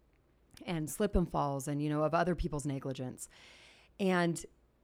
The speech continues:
because of my work with sexual assault victims,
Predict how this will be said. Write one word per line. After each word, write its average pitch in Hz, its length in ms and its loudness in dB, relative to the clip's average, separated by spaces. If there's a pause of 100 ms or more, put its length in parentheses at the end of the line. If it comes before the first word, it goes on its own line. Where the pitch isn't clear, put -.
(280)
because 220 600 0
of 175 140 0
my 160 160 2
work 151 360 -2
with 147 200 -4
sexual 139 320 -6
assault 131 260 -4
victims, 135 540 -6